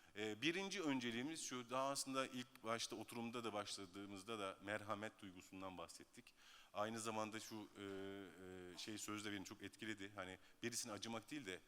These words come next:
acı vermemek için. Yani bunu başkası için değil, kendiniz için yapmanız gerekiyor. E, bu en basit davranıştan başlıyor. Yani bu sadece sokakta birisinin sizin önünüzü kesmesi durumunda, yani izin vermeniz, ne bileyim söz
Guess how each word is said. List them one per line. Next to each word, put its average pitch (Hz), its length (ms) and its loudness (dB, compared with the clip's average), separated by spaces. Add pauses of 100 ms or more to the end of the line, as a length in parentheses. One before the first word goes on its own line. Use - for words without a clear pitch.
(160)
acı 104 240 0
vermemek 117 480 8
için. - 200 -4
Yani 95 200 2
bunu 127 320 2 (240)
başkası 139 440 2
için 131 260 0
değil, 135 160 -2
kendiniz 120 460 0
için 120 200 -6
yapmanız 87 420 -6
gerekiyor. 104 440 -6 (440)
E, 95 440 0
bu 147 300 4
en 180 220 0
basit 160 260 2 (340)
davranıştan 143 760 4 (560)
başlıyor. 95 500 0
Yani 113 260 2
bu 123 60 -8
sadece 123 420 2
sokakta 127 600 4
birisinin 120 460 2
sizin 120 480 -2
önünüzü 117 320 -2
kesmesi 120 640 -4 (460)
durumunda, 117 580 2 (260)
yani 95 220 0
izin 120 320 6
vermeniz, 98 580 4 (320)
ne 113 60 -4
bileyim 113 180 -2
söz 120 440 0